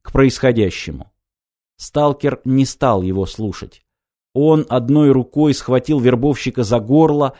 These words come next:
приподнял, глядя, как тот извивается, вцепившись в его руку. "Так, все смотрим сюда и слушаем. Вы в Пятизонье.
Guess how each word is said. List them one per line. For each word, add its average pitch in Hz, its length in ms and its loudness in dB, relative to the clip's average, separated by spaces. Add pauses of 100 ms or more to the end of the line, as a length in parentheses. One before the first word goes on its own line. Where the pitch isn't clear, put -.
(220)
приподнял, 147 720 2
глядя, 139 340 2
как 135 180 -6
тот 143 180 -4
извивается, 131 920 0 (200)
вцепившись 131 640 -4
в 113 40 -6
его 117 300 2
руку. 104 480 -4 (840)
"Так, 139 420 0
все 160 320 -2
смотрим 160 480 -2
сюда 156 320 2
и 156 80 2
слушаем. 139 720 -2 (520)
Вы 143 340 2
в - 120 -2
Пятизонье. 139 840 0